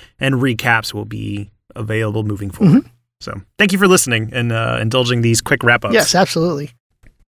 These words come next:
Speaker 1: And of course, if you want to follow at M C U Need to Know both on Twitter and Instagram, those are places that we are located.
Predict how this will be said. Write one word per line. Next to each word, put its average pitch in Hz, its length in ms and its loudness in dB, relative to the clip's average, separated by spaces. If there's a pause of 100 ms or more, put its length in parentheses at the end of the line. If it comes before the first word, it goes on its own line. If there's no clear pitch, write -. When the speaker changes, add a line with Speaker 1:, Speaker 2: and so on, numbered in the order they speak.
(140)
Speaker 1:
And - 80 4
of 190 80 4
course, 269 200 4
if 175 140 -2
you 262 80 0
want 262 140 2
to - 60 -4
follow 220 420 4
at 196 160 2
M 196 100 4
C 190 120 0
U 175 40 0
Need 175 80 2
to 165 60 4
Know 160 120 4
both 151 280 2
on 135 160 2
Twitter 131 180 -2
and 123 80 0
Instagram, 120 380 -2
those 127 160 2
are 120 40 -4
places 120 340 0
that 110 120 -4
we 113 140 -2
are 107 80 -2
located. 165 480 4